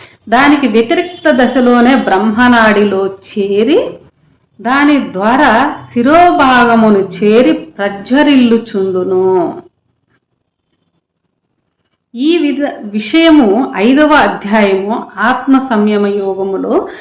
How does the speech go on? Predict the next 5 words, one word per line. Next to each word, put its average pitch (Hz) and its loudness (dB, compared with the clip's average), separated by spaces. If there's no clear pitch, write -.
బ్రహ్మయోగమును 285 2
గురించి 226 0
చెప్పిన 185 -6
చోట 196 -4
వివరముగా 214 -2